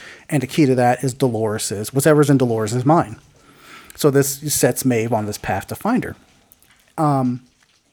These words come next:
during this discussion, Maeve is like, you know,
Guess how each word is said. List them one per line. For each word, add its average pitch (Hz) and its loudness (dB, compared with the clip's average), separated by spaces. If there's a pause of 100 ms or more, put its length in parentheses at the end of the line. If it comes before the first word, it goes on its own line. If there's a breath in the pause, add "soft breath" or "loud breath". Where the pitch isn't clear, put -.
(220)
during 165 0
this 180 -2
discussion, 190 -2
Maeve 180 0
is 160 -4
like, 143 -2
you 160 0
know, 120 -4